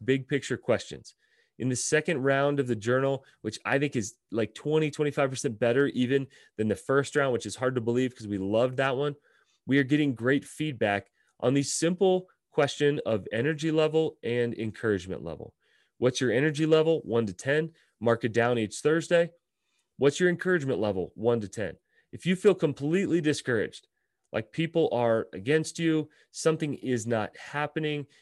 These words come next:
again, you feel stuck and like you're working really hard, but you're not seeing results,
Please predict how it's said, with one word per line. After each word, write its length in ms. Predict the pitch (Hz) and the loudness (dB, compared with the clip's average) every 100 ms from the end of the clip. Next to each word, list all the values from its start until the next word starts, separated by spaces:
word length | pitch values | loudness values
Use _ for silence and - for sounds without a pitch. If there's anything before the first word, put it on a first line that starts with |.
| _ | _
again, 300 | 110 107 135 | -8 0 0
you 80 | 123 | 0
feel 240 | - 139 | -2 -2
stuck 560 | 104 - - 151 143 - | -2 -4 -6 0 0 0
and 100 | 131 | -2
like 140 | 120 | -2
you're 100 | 117 | -2
working 320 | 117 139 139 127 | 0 0 0 2
really 280 | 139 131 | 2 2
hard, 340 | 117 - 151 143 | 0 0 0 2
but 140 | 135 | 0
you're 120 | 113 | -2
not 160 | 117 113 | -2 -4
seeing 220 | - 127 | -4 -2
results, 460 | 113 104 123 131 | -2 2 2 2